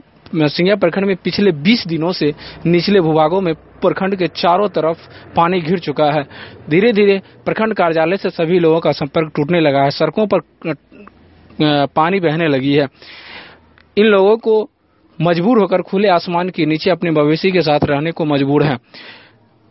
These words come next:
लेकिन इसकी सुविधा के लिए पंचायत प्रतिनिधि,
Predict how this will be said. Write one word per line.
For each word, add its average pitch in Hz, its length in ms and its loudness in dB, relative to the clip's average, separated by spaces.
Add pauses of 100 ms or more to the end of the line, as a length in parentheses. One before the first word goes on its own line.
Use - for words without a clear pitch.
(320)
लेकिन 214 440 0 (340)
इसकी 208 260 0
सुविधा 190 360 0
के 196 160 -2
लिए 156 260 0 (320)
पंचायत 185 360 0
प्रतिनिधि, 170 580 -2